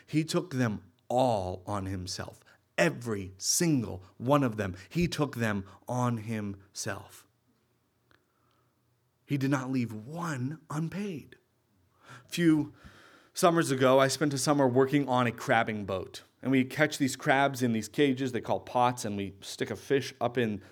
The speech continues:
the bottom of the cage, and the crabs come in. And so what we would do is we would fish for our bait,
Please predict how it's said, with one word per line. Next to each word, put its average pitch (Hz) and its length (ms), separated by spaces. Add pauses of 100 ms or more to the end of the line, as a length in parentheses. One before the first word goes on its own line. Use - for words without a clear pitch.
the 117 80
bottom 123 280
of 113 40
the 104 80
cage, 120 360
and 101 60
the 101 60
crabs 110 340
come 113 200
in. 113 120
And 107 120
so 127 100
what 139 160
we 131 80
would 120 140
do 143 160
is 120 100
we 123 140
would 104 140
fish - 340
for 139 360
our 107 360
bait, 131 480